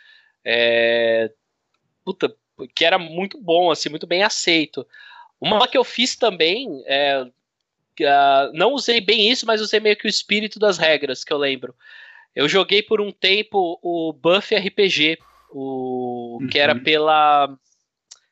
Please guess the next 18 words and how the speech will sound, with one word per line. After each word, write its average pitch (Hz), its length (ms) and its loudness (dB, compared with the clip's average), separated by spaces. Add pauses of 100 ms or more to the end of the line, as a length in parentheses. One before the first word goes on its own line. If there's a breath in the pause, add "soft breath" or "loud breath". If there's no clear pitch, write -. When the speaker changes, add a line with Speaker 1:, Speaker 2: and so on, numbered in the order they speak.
(960)
Speaker 1:
cara, 185 220 2
esqueci - 340 -8
o 240 40 -8
nome 233 140 2
Speaker 2:
Uni- 151 80 0
Speaker 1:
da 208 80 2
editora, 190 420 0
mas 165 240 0
era 185 180 2
o 170 180 4
Unisystem. 147 500 2
Speaker 2:
Eden. 123 280 -8 (800)
É, 202 140 2
Speaker 1:
Eden. 233 180 2
Speaker 2:
Eden 113 120 -4
Studios. 151 380 -2
Speaker 1:
Eden 170 240 -2 (100)
Press. 135 360 -6